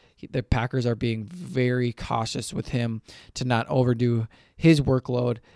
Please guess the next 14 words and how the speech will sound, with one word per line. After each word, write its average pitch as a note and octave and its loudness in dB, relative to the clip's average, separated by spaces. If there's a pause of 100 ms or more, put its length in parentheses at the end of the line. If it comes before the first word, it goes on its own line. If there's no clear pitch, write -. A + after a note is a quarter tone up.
(140)
and B2 -4
he C3+ 2
is A#2 0
being, A2+ -6 (680)
been B2 -2
so C#3 2
successful, B2 -4 (560)
uh, A2+ -4 (1080)
while C3+ 4
out A2+ -2
there E3+ 4
and C3+ -4
so C#3 2
dominant A#2 -2